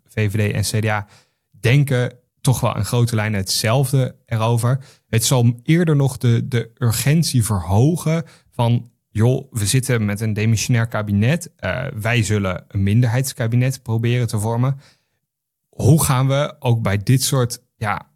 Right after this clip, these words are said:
gigantische ontwikkelingen, eh, op het geopolitieke vlak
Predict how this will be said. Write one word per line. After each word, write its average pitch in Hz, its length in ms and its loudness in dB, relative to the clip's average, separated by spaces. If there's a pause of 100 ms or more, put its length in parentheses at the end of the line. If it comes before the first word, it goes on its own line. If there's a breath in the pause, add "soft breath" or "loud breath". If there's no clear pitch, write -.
(240)
gigantische 131 680 0
ontwikkelingen, 127 960 0 (320)
eh, - 100 -8
op 120 80 -6
het 113 80 -6
geopolitieke 117 720 -2
vlak 110 240 -6